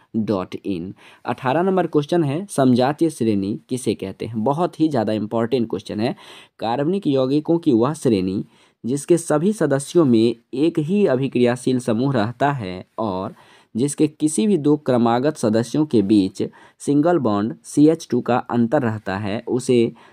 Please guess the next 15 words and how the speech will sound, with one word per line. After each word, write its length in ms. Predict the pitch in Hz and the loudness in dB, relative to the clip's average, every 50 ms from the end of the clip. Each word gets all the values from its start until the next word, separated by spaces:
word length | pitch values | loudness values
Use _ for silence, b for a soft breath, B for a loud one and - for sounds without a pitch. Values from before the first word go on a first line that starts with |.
| B B | B B
समजातीय 680 | - - - 139 143 147 131 123 120 123 127 120 156 160 | -8 -4 0 2 2 2 4 4 2 2 2 0 0 -2
श्रेणी 380 | 156 - - 110 101 98 104 101 | -2 0 0 2 2 2 2 0
कहते 340 | - 98 92 87 - - | 0 -2 -4 -4 -6 -8
हैं, 120 | 92 98 113 | -8 -8 -6
समजातीय 600 | - - 104 110 110 104 113 113 117 117 151 156 | -4 -2 2 2 2 2 2 0 0 0 0 -2
श्रेणी 380 | 147 - 98 101 95 101 117 147 | -2 -2 -4 -2 -2 -2 -2 -4
कहते 460 | - - 110 110 101 - - 95 95 | -4 -6 -6 -6 -6 -6 -8 -8 -8
हैं। 160 | 92 101 - b b b b b b b _ - | -8 -10 -14 b b b b b b b _ -8
ठीक 140 | 123 135 | -6 -4
है 60 | 139 139 | -2 -2
दोस्तों, 300 | 139 143 143 - 180 208 b b b b b b | -2 -2 -2 -4 -4 -4 b b b b b b
यहाँ 260 | - 110 127 151 185 196 | -4 -2 0 0 0 0
पे 100 | 190 160 | 2 2
देखिए, 400 | 139 135 135 - 139 156 226 b b b b b _ _ _ - | 2 2 2 2 0 0 -2 b b b b b _ _ _ -8
कह-, 220 | 117 123 135 | -6 -6 -6